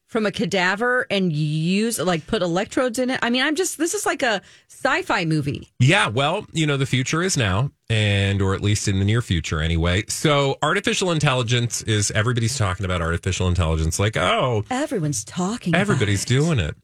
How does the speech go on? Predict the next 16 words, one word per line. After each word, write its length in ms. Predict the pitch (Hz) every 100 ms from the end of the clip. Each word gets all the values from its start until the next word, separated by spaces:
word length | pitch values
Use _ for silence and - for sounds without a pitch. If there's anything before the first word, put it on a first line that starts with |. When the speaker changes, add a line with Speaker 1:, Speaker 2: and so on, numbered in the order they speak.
| _ _ - -
Speaker 2:
But 300 | 202 101 - - _ _ _ _ _ _ _ _ -
you 120 | 131
need 180 | 139 160
to 40 | 156
get 120 | 165
used 280 | 131 135 -
to 100 | 135
another 280 | 143 160 170
phrase 300 | 117 98 95
that 160 | 98
you're 80 | 107
gonna 160 | 101 95
start 300 | - 98 92
hearing 260 | 95 90
more 240 | 85 85 85
about. 340 | 87 87 120